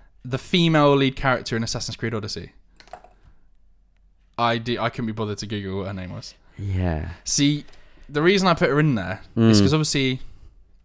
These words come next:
Speaker 1: quite powerful, an assassin.
Speaker 2: Yeah, yeah, yeah, yeah.
Speaker 1: Can do stuff. But the problem with it is that you're never gonna hear the end about her 'cause everyone's just gonna bang on about, "Oh, yeah,
Speaker 2: Yeah.
Speaker 1: the, the female character in Assassin's Creed Odyssey is so
Speaker 2: Yeah,
Speaker 1: good."
Speaker 2: yeah, yeah.
Speaker 1: Mm, uh,
Speaker 2: Um,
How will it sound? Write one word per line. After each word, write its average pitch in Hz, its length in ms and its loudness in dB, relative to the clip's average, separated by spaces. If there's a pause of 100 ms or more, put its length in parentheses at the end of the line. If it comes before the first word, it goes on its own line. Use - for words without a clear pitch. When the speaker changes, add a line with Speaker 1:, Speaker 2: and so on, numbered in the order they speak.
(160)
Speaker 1:
quite 196 160 0
powerful, 165 360 2
an 160 80 -6
assassin. 147 220 8
Speaker 2:
Yeah, 156 280 12 (100)
yeah, 135 300 12
yeah, 170 260 6
yeah. 180 60 6
Speaker 1:
Can 156 80 4
do 135 140 -2
stuff. 127 240 -2 (320)
But 139 100 0
the 143 60 -2
problem 196 300 4
with 170 120 4
it 127 100 2
is 104 400 -4 (260)
that 117 420 0 (760)
you're 139 140 0
never 139 180 4
gonna 131 140 -2
hear 139 160 -2
the 120 100 0
end 127 160 -2
about 123 280 0
her 156 140 -4 (160)
'cause 123 140 -8
everyone's 123 320 -4
just 113 100 -10
gonna 117 140 -4
bang 113 340 0
on 113 120 -4
about, 107 280 -8
"Oh, 113 220 -4
yeah, 101 200 6
Speaker 2:
Yeah. 95 80 4
Speaker 1:
the, 107 100 -8 (100)
the - 60 -16
female 135 320 -6
character 117 380 -12
in 110 60 -10
Assassin's 113 300 -10
Creed 110 140 -10
Odyssey 123 280 -8
is 104 60 -2
so 104 60 4
Speaker 2:
Yeah, 110 300 12
Speaker 1:
good." 110 80 8
Speaker 2:
yeah, 110 200 6
yeah. 110 280 4 (300)
Speaker 1:
Mm, 120 680 -8
uh, 143 220 12
Speaker 2:
Um, 151 400 6